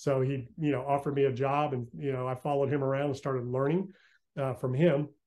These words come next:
And then, uh, eventually I started my own little construction company and, uh, you know, doing just odds and ends. And, you know, that, my first one didn't work out.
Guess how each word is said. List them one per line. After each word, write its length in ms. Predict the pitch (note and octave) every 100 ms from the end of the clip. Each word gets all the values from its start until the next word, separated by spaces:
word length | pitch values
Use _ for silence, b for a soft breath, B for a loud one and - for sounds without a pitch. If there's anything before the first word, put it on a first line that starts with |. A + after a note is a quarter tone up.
| _ _ _ _ _
And 200 | D3 C#3+
then, 340 | D3 C#3+ C#3+ C#3+
uh, 220 | C#3 C3+
eventually 400 | C3 D3+ D3 C#3
I 60 | B2+
started 280 | - C#3
my 120 | C3 C3
own 160 | D3+
little 160 | D#3+ D3
construction 520 | D3 - D3 C#3 C#3
company 500 | C#3 C3+ C#3 C#3 C#3 b b b -
and, 340 | C3+ C3+ C3 C3
uh, 260 | C3 B2+ C3
you 80 | D3
know, 100 | C3
doing 300 | D3 D3 C3+
just 260 | C3+ -
odds 300 | D3 C#3 C3
and 140 | C3+ C3+
ends. 320 | C#3 C#3 C3
And, 180 | B2 C3
you 60 |
know, 100 | C3
that, 220 | C#3 D3+
my 120 | C#3 B2 -
first 240 | E3+ E3+
one 160 | D3+ C3+
didn't 220 | C#3+ C3+
work 260 | C3+ C3+ C3+
out. 300 | C3 E3